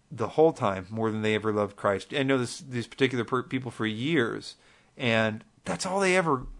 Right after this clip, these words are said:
really cared about. The only time really Christ came into the picture was when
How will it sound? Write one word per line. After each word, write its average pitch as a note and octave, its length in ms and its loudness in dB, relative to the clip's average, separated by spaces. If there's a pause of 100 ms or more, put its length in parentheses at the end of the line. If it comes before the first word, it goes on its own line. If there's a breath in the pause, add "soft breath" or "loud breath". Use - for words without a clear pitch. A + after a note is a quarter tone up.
really E3 340 4
cared G2+ 280 -2
about. G2+ 380 0 (360 soft breath)
The D#3 420 0
only G#3 140 6
time F3+ 300 2
really D3+ 180 4
Christ D3 420 6
came C#3 300 -2
into B2+ 560 0
the G#2 60 -6
picture C3 420 -2
was G2+ 220 -4
when G#2+ 360 0